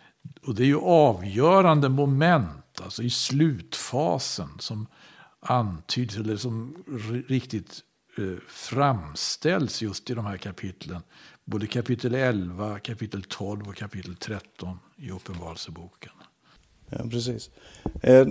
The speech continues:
Speaker 2: jag tänker på, eh, det här när det står: "Nu tillhör frälsningen och makten och riket vår Guds och väldet hans smorde."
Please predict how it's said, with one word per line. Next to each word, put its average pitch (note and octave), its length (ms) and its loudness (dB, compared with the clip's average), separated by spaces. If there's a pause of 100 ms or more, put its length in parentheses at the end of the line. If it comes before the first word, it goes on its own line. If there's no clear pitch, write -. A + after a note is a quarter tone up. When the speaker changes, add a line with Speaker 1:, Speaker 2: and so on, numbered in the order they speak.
Speaker 2:
jag C3+ 240 6
tänker C3 300 4
på, A#2+ 340 6 (260)
eh, - 100 -2 (120)
det A2+ 200 2
här A2 400 6 (200)
när G#2+ 340 0
det G#2+ 80 2
står: A2+ 260 4
"Nu A2 200 4
tillhör G#2 360 4
frälsningen G#2 600 2
och G#2 80 0
makten G2+ 440 0
och G2+ 140 6
riket G2+ 400 -2
vår G2+ 200 0
Guds G2+ 400 0
och F#2+ 140 -4
väldet F#2+ 320 2
hans G2 200 0
smorde." G2 500 2